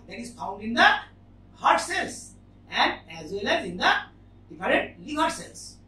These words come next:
Similarly, when plastid, number of plastids may vary from single to multi. In,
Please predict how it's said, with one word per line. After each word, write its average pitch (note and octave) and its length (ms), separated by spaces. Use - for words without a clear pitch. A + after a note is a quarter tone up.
Similarly, G#3 1040
when - 300
plastid, - 680
number E4+ 300
of A4 220
plastids - 580
may D#4 160
vary G3+ 460
from F#3+ 160
single D#4 380
to D#4+ 140
multi. E4+ 480
In, G4+ 440